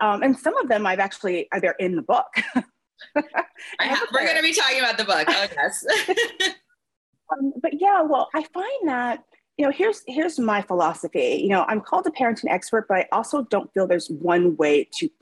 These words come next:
Speaker 1: parent. I feel like everyone's experience brings them a certain level of expertise. Like, there are things I did with my first son that I'm not doing with my second because I've kind of gone through that. And my kids are eight years apart, which is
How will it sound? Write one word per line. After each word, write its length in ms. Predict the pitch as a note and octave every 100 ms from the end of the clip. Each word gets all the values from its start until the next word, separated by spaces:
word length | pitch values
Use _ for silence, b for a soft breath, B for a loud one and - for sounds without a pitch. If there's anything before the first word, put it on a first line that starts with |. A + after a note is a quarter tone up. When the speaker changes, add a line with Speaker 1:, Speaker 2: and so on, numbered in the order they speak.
| -
Speaker 1:
parent. 380 | C#3+ - - - B B -
I 100 | G#3
feel 180 | A3+ B3
like 100 | A#3
everyone's 460 | G#3 A#3+ C#4 C#4 C4+
experience 640 | F#3+ - - F#3 F#3+ G3+ -
brings 320 | F3 F3+ F3
them 100 | D#3+
a 40 |
certain 400 | D3 - F3+ F#3
level 340 | D#3 D#3 E3+ E3
of 120 | D#3+ D3+ -
expertise. 800 | D#3+ D#3+ - C#3+ - D#3 F3 A#3 B B
Like, 140 | G#3 G3+
there 120 | B3
are 40 |
things 220 | D#4 E4 C#4+
I 80 | A#3
did 100 | G#3
with 120 | F#3+
my 140 | F#3+ -
first 280 | A#3+ G#4+ -
son 340 | G#3 G3 G3+ B B _
that 280 | A3 G3+ -
I'm 180 | A3 A3+
not 180 | A3+ -
doing 160 | G#3
with 160 | F#3+ F#3
my 120 | E3+
second 420 | - D#4 D4+ A3
because 200 | G3 G3+ F#3
I've 140 | E3
kind 180 | - F#3
of 100 | D#3+
gone 340 | F#3+ F3 E3+
through 220 | - D4
that. 380 | C#4+ C4 A#3+ A3+ B B
And 140 | F3 F#3+
my 80 |
kids 200 | - G3 D#3+
are 60 |
eight 120 | G2+
years 180 | - C#3+
apart, 380 | - - D3 F#2+
which 140 | C#3+
is 180 | C#3+ -